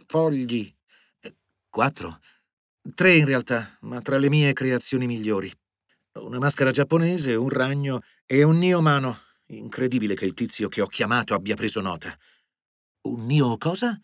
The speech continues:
La ragazza aprì bocca per rispondere, ma lo squillo del telefono di Toti la bloccò. Il commissario alzò l'indice per metterla in attesa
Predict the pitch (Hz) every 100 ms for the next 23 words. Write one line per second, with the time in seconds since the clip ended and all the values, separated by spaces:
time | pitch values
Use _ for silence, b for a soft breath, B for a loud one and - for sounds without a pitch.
0 | _ _ _ _ _ b b b b -
1 | 151 143 135 131 123 107 - 110 107 104
2 | 90 95 78 80 - 92 95 104 107 110
3 | - 156 160 135 113 104 107 113 113 98
4 | 95 90 104 113 - - 98 101 107 107
5 | - - _ _ _ b b - 90 127
6 | 127 143 175 185 175 143 127 - 120 123
7 | 185 196 185 165 - - 120 107 135 127
8 | 113 107 98 95 90 98 90 82 104